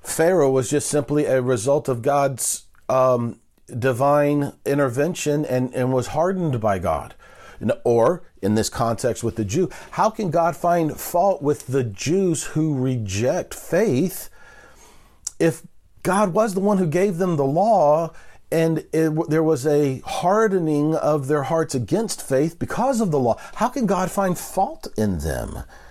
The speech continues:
Well, Paul answers, he says, "On the contrary, who are you, O man?" Let's, let's, let's put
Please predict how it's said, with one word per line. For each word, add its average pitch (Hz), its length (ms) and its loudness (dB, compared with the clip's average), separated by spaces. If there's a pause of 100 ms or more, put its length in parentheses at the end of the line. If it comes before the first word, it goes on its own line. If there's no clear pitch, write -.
(1800)
Well, 98 340 0
Paul 113 240 2
answers, 92 400 0
he 101 80 -2
says, 95 200 -2
"On 110 180 0
the 87 40 -6
contrary, 87 760 -2
who 143 200 0
are 113 120 2
you, 139 480 -2
O 110 240 0
man?" 87 480 -2
Let's, 117 220 -4 (280)
let's, - 220 -6 (180)
let's - 140 -6
put - 260 -4